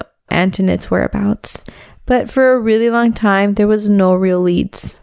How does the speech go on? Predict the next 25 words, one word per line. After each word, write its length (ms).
Pero 260
un 180
año 320
después 460
de 100
su 200
desaparición, 1200
the 160
Gallup 480
Police 320
Department 600
recibió 680
una 280
llamada, 720
and 360
the 160
person 480
behind 500
the 220
phone 460
claimed 600
to 140
be 440
Antoinette 720
Gallarito. 800